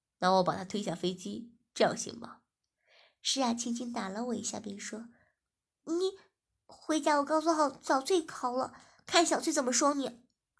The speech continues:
<laughs> 小翠才没这么小气呢。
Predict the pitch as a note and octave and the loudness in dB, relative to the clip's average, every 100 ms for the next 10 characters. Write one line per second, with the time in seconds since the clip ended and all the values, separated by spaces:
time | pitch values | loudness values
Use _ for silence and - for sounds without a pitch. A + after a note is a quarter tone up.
0 | _ _ _ _ - A#3+ A#3 - A#3+ A#3 | _ _ _ _ -20 -20 -20 -14 -10 -10
1 | A#3 - D#3+ E3+ G3+ F3 E3+ D#3+ E3+ E3 | -8 0 0 2 -2 0 0 0 0 -4
2 | - D3+ - - E3+ - | -4 -6 -4 -2 -2 -4